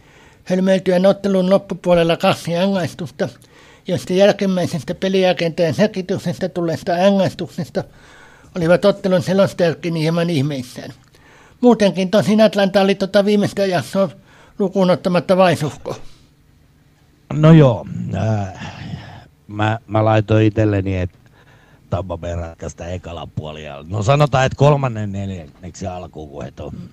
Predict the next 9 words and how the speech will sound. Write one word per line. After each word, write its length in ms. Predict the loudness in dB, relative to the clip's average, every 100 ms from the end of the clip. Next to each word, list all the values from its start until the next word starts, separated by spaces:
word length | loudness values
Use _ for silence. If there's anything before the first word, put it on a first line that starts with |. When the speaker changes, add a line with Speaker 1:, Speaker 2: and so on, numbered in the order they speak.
| -20
Speaker 2:
kaksikymmentäyksi 680 | -18 -18 -16 -18 -16 -20 -20
nolla 260 | -20 -20 -18
johdon 460 | -16 -14 -16 -16
otti, 320 | -18 -20 -18 -18
niin 140 | -20 _
tää 160 | -8 -6
peli 280 | -6 -12
oli 220 | -16 -18 -18
selvä. 440 | -18 -18 -18 -18